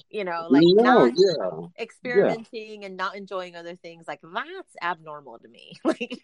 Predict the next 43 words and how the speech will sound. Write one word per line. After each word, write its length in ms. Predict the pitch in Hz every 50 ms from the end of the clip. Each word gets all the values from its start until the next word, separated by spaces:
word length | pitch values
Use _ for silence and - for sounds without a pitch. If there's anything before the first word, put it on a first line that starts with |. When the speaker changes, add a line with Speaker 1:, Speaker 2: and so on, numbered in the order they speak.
| - 165
Speaker 2:
Well, 480 | 202 226 220 220 226 220 185 - - 190
what 200 | 196 233 240 233
is 240 | 247 247 208 156 143
normal? 560 | 147 165 175 175 180 160 131 117 107 104 113
I 60 | 120
mean, 240 | 127 131 131 135 135
if 140 | 135 - 143
you 140 | 139 131
really 220 | 143 175 185 185 160
look 240 | 139 143 151 - 151
at 80 | -
the 80 | _ _
term 420 | - - 143 131 120 107 98 90 95
normal, 400 | 101 110 117 113 104 87 - _ _ _ _
it's 280 | _ 92 - - - -
like, 360 | 113 107 104 104 98 95 - - - _ _ _ _ _ _ _ _ -
I 100 | 113 117
mean, 180 | 127 127 123
I 40 | 123
really 340 | 123 127 139 143 143 143 127
feel 300 | - - - 135 135 127
like 220 | 127 117 110 101 -
that's 260 | 117 107 110 110 - -
just, 220 | 123 113 - -
like, 160 | 120 104 -
a 60 | 101 87
construct 800 | 90 - - 104 98 98 98 98 92 - - 98 85 80 78 - - - -
of, 220 | 90 90 87 80 -
of 200 | - 87 85 76
a 60 | 80 80
word. 360 | 76 73 80 92 92 92 87
Like, 180 | 90 90 -
it's 140 | 117 110 -
just 220 | - 139 123 - 123
a 40 | 113
word 300 | 104 104 113 120 120 110
that 140 | 110 101 -
people 220 | - 113 107 104 -
put 120 | - 101 98
out 220 | 98 98 101 -
there 200 | - 98 95 95 90 _ _ _
so 280 | - - - 95 90 -
people 220 | - 104 -